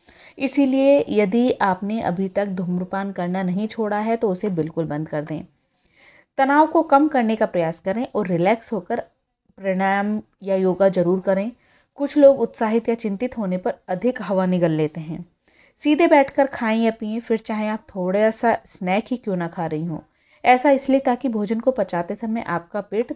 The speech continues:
दब ना रहा हो। सोडा युक्त चीज़ों का सेवन ना करें क्योंकि इनसे ज़्यादा डकार आती है और आपका पेट फूला फूला रहता है।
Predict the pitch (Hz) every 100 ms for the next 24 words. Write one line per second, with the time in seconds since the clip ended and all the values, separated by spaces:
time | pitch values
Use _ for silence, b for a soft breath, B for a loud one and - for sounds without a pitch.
0 | 214 165 175 165 143 151 160 165 160 -
1 | _ _ _ _ _ _ _ _ _ _
2 | _ _ B B B B - - 294 294
3 | 320 320 262 262 254 233 233 233 220 208
4 | 202 180 190 208 226 226 208 190 233 240
5 | - 202 185 214 185 170 156 180 190 185
6 | 190 180 214 226 190 156 196 185 196 247
7 | - 196 165 - 165 147 143 160 170 160